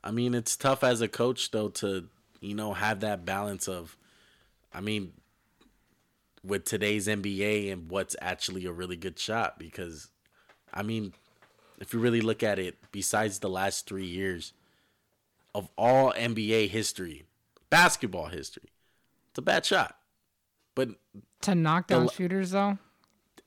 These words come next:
Speaker 1: it was
Speaker 2: I'll
Speaker 1: deep,
Speaker 2: take
Speaker 1: man.
Speaker 2: that. Wa-, that was deep, but
Speaker 1: It
Speaker 2: he
Speaker 1: was
Speaker 2: literally
Speaker 1: deep.
Speaker 2: had, it, and it, it would be different if he didn't just hit one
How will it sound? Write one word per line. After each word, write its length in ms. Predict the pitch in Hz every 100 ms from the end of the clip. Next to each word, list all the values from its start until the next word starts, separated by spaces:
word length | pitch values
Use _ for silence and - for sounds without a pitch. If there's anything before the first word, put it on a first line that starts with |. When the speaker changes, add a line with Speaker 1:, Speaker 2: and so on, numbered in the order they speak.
| -
Speaker 1:
it 100 | 120
was 240 | 127 117 82
Speaker 2:
I'll 120 | 147
Speaker 1:
deep, 80 | 110
Speaker 2:
take 120 | 156
Speaker 1:
man. 260 | 95 92 90
Speaker 2:
that. 240 | 139 139
Wa-, 180 | 135 151
that 240 | 135 120 113
was 240 | 123 185
deep, 260 | 165 135 - -
but 100 | 127
Speaker 1:
It 40 | 117
Speaker 2:
he 20 |
Speaker 1:
was 100 | 120
Speaker 2:
literally 260 | 143 147 143
Speaker 1:
deep. 80 | 139
Speaker 2:
had, 240 | 131 135 143 147 -
it, 180 | 180 202
and 200 | 185 175
it, 180 | 240 196 196
it 80 | 208
would 160 | 196 180
be 80 | 185
different 460 | 190 190 233 226 -
if 140 | 165
he 100 | 180
didn't 400 | 151 175 156 139
just 360 | - 156 165 -
hit 200 | 185 165
one 320 | 143 135 131